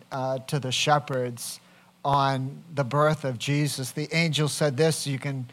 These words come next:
find the reference in Luke chapter two, verse fourteen. But the angels declared to the shepherds, they said this,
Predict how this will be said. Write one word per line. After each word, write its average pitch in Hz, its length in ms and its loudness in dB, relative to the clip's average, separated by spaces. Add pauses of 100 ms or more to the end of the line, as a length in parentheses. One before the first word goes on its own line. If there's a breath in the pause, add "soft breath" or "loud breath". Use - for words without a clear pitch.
(340 loud breath)
find 156 360 4
the 139 80 2
reference 147 560 2
in 135 180 -2
Luke 156 280 2
chapter 143 380 0
two, 147 300 -2
verse 135 280 -4
fourteen. 147 540 -2
But 139 140 0
the 147 140 -8
angels 202 580 2
declared 151 580 0 (360 loud breath)
to 156 120 0
the 147 100 2
shepherds, 170 680 2
they 160 160 2
said 156 340 4
this, 147 340 4